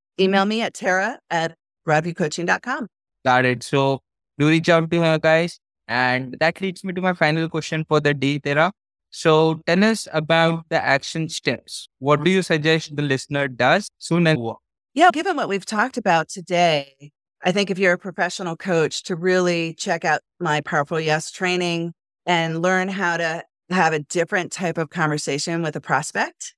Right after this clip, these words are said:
Speaker 1: A lot of stuff that's out there encourages people just to give a free coaching session and then to say, like, "How was that?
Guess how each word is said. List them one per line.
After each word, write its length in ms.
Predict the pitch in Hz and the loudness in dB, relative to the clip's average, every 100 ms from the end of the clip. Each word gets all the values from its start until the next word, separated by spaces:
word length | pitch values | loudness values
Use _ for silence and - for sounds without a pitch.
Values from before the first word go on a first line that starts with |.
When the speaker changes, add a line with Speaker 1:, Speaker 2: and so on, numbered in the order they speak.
| - | -8
Speaker 1:
A 60 | |
lot 220 | 190 214 | 0 0
of 60 | 226 | 0
stuff 220 | - 190 - | -4 -6 -4
that's 200 | 170 185 | -4 -2
out 220 | 175 170 | -2 -2
there 540 | 180 170 165 160 160 165 _ _ 180 | -4 -2 0 0 -4 -8 _ _ 0
encourages 520 | 180 202 190 180 175 | 0 2 0 0 -4
people 220 | 202 180 | -4 -4
just 200 | 170 170 | -2 -4
to 60 | 165 | -2
give 160 | 180 | 0
a 60 | 160 | 0
free 200 | - 170 | -2 -4
coaching 380 | - 180 190 180 | 0 0 0 -2
session 560 | 185 180 - 185 185 | 0 -2 -2 -4 -4
and 140 | 170 160 | -4 -6
then 120 | 160 | -6
to 80 | 160 | -4
say, 280 | 185 165 | 0 2
like, 260 | 165 160 160 | 2 0 -2
"How 200 | - 220 | 0 0
was 200 | 320 480 | 0 -4
that? 400 | 339 233 151 127 | -6 -4 -4 -6